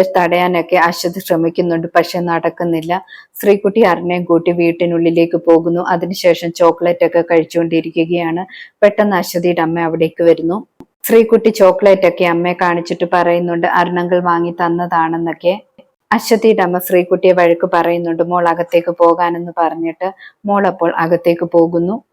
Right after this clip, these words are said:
അശ്വതിയുടെ അമ്മ അരുണിനോട് ചോദിക്കുന്നുണ്ട്, "നിന്റെ ഉദ്ദേശം എന്താണെന്നൊക്കെ." അരുൺ അപ്പോൾ പറയുന്നുണ്ട്, "എന്റെ മോളെ കാണാൻ എനിക്ക് അവകാശമില്ലെന്നൊക്കെ." അശ്വതിയുടെ അമ്മ അപ്പോൾ പറയുന്നുണ്ട്, "മോളാണെന്ന് കരുതി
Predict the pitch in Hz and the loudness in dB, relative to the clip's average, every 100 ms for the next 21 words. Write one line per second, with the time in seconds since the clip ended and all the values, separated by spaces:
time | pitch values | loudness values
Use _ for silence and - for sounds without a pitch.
0 | _ _ _ - 202 - 202 214 190 175 | _ _ _ -4 -4 0 2 2 2 0
1 | 175 175 175 180 180 180 185 175 165 175 | 2 4 4 2 0 0 2 4 4 2
2 | 180 175 165 170 170 185 185 185 165 175 | -2 -2 2 0 2 0 4 4 4 4
3 | 170 185 175 170 170 170 165 170 160 - | 2 0 -6 -4 -2 -2 -2 -2 -4 0
4 | 175 - - - - 208 202 190 185 170 | -2 -2 -18 -8 -2 0 0 0 2 2
5 | 175 175 175 175 170 170 190 185 196 180 | 2 4 4 2 0 0 0 0 0 2
6 | 170 175 175 175 175 180 180 185 190 165 | 2 0 0 0 0 -2 -2 -2 0 0
7 | 170 180 180 185 170 170 170 165 170 180 | 2 0 0 -4 -2 0 0 -2 -4 -4
8 | 208 _ _ _ - 196 214 220 196 175 | -6 _ _ _ -4 0 2 2 2 0
9 | 180 175 175 170 175 175 175 180 170 185 | 0 0 0 2 2 2 2 0 0 0
10 | 185 190 190 185 170 170 175 175 165 | 2 2 4 2 2 0 2 2 4